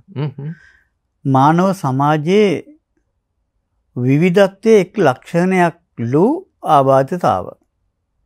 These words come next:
Speaker 2: කියන්නේ කළු මිනිස්සු ඉන්නවා,
Speaker 1: සු-, ඔව්.
Speaker 2: සුදු මිනිස්සු ඉන්නවා, නීග්‍රෝ, මේ අප්‍රිකානු මිනිස්සු ඉන්නවා, චීන මිනිස්සු ඉන්නවා. වෙනස්නේ.
Speaker 1: ඔව්.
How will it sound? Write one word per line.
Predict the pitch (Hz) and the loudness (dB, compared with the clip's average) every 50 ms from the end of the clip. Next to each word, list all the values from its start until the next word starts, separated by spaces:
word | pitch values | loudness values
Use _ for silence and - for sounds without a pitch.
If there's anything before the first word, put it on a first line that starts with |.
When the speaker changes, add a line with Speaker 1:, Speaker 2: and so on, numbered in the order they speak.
| _ _ _ _ _ _ _ | _ _ _ _ _ _ _
Speaker 2:
කියන්නේ | _ - 131 - - | _ -6 -6 -6 -2
කළු | - 139 143 156 | 0 2 2 2
මිනිස්සු | 170 165 160 143 - - 156 | 2 2 0 -2 -2 -2 -4
ඉන්නවා, | 151 139 139 156 147 147 147 147 143 143 135 135 _ _ _ _ _ _ _ _ | -2 -2 -2 -2 0 0 0 0 -2 -4 -6 -10 _ _ _ _ _ _ _ _
Speaker 1:
සු-, | _ _ - - - | _ _ -20 -20 -16
ඔව්. | - 127 | -12 -8
Speaker 2:
සුදු | 107 98 151 143 147 | -6 -4 -2 0 0
මිනිස්සු | 143 143 131 123 - 135 | 0 0 -2 -4 -4 -6
ඉන්නවා, | 127 120 120 117 117 117 117 135 143 _ _ _ _ _ _ _ _ _ _ _ - | -6 -6 -6 -8 -10 -10 -12 -14 -18 _ _ _ _ _ _ _ _ _ _ _ -6
නීග්‍රෝ, | - 131 135 143 143 160 156 151 160 - - | -4 -2 -2 0 0 2 2 2 0 -2 -6
මේ | - 143 123 117 110 104 - | -8 -6 -6 -4 -4 -6 -6
අප්‍රිකානු | - 120 - - 165 147 156 165 165 165 | -8 -8 -8 -6 -4 0 0 0 2 0
මිනිස්සු | 156 156 151 135 - - 151 | -2 -2 -4 -6 -8 -8 -8
ඉන්නවා, | 143 139 139 143 139 139 135 139 139 _ _ _ _ _ _ _ _ - 135 127 123 | -8 -6 -6 -6 -6 -8 -8 -10 -14 _ _ _ _ _ _ _ _ -10 -10 -10 -10
චීන | - - - 156 156 151 147 143 | -10 -6 -4 -2 0 0 0 -2
මිනිස්සු | 143 143 139 120 - - | -2 -2 -4 -6 -8 -8
ඉන්නවා. | 131 127 127 131 | -8 -6 -4 -2
වෙනස්නේ. | 147 185 208 196 196 - - 190 185 185 180 170 - | -2 -2 -2 -4 -6 -8 -6 -6 -4 -6 -6 -8 -10
Speaker 1:
ඔව්. | 135 120 107 | -10 -10 -10